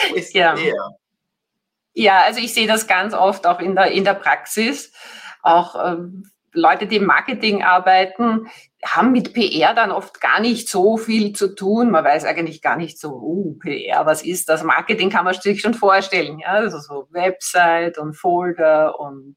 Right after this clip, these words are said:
Speaker 2: und Social Media und, äh, das, das kann man sich schon vorstellen. Aber was, was ist, äh, P R? Also P R ist Public Relations, ja,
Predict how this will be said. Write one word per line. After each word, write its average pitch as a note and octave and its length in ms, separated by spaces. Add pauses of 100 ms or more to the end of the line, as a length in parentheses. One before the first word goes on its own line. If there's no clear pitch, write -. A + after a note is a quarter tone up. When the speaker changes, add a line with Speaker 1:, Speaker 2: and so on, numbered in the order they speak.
(120)
Speaker 2:
und C#3 420
Social D#3+ 580
Media E3+ 480 (520)
und, D3+ 420 (120)
äh, D3+ 580 (380)
das, - 300
das - 220
kann F#3+ 160
man A3 100
sich A3 180
schon G3+ 260
vorstellen. G#3 760 (260)
Aber G3+ 200
was, G#3 220
was G#3+ 140
ist, - 280
äh, G#3+ 180
P E3+ 300
R? D#3 80
Also F#3+ 180
P G#3+ 160
R F#3 160
ist F3+ 180
Public F3 420 (120)
Relations, E3+ 960 (340)
ja, D#3+ 340